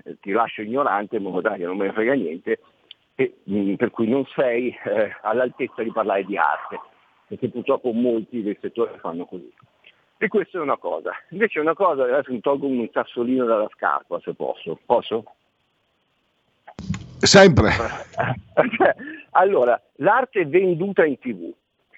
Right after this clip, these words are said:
Speaker 1: Ci sono dei curatori molto bravi, ci sono dei, ehm, delle, delle trasmissioni, delle televendite, perché fondamentalmente si chiama tela-, televendita. Allora, in alcuni casi, quando tu, eh, spieghi e racconti la storia di un'opera, ehm,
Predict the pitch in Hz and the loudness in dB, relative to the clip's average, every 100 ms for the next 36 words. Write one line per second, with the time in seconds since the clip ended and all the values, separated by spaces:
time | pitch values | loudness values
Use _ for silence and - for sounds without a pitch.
0 | _ _ _ _ 214 214 185 131 139 - | _ _ _ _ -4 4 4 6 2 2
1 | 196 180 214 202 160 156 151 - 113 98 | 2 2 2 2 2 2 2 0 2 4
2 | 85 82 127 139 - - 123 143 139 117 | 4 4 2 0 -6 -2 2 4 4 4
3 | 117 104 107 104 101 101 95 92 90 104 | 2 4 4 4 2 -2 -2 -2 0 2
4 | 104 95 110 104 104 98 110 101 104 160 | 4 2 0 4 4 6 4 0 -4 0
5 | 170 110 92 170 151 120 143 98 95 95 | 2 2 2 2 4 4 2 0 -6 -8
6 | 95 95 120 110 110 135 147 135 123 139 | -10 -10 -4 0 2 2 0 0 2 2
7 | 117 95 101 98 90 113 92 85 76 117 | 0 -4 -2 0 2 2 4 0 2 2
8 | 95 80 80 90 139 143 - - _ _ | 4 0 -2 -4 -4 -4 -8 -20 _ _
9 | - 214 139 170 185 269 160 160 127 117 | 4 6 4 2 0 0 0 2 0 0
10 | 123 123 - 160 - _ _ 113 - - | 0 0 -2 -6 -6 _ _ -8 -8 0
11 | 175 151 98 107 110 - 180 156 - 107 | 4 4 4 0 0 2 2 2 0 -2
12 | 95 151 123 98 110 117 95 - 107 139 | 0 2 2 2 2 4 4 4 2 2
13 | - - _ _ _ _ _ 123 127 123 | 0 -10 _ _ _ _ _ 2 4 4
14 | 117 117 | 0 -2